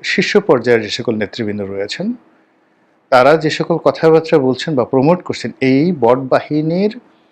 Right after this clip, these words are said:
বিভিন্ন ভিডিও ফুটেজ তারা নিজেরা বিশ্বাস করছেন এবং নিজেরা নিজেদের পেজ থেকে এগুলো আবার তারা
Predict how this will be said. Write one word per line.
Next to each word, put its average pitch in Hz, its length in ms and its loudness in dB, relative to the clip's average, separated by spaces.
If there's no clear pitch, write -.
বিভিন্ন 170 460 2
ভিডিও 120 360 -2
ফুটেজ 151 640 -4
তারা 113 180 2
নিজেরা 110 320 0
বিশ্বাস 135 380 -2
করছেন 180 320 -2
এবং 131 160 2
নিজেরা 120 420 0
নিজেদের 120 500 -2
পেজ - 360 -6
থেকে 139 180 -4
এগুলো 110 240 -4
আবার 113 220 0
তারা 131 400 2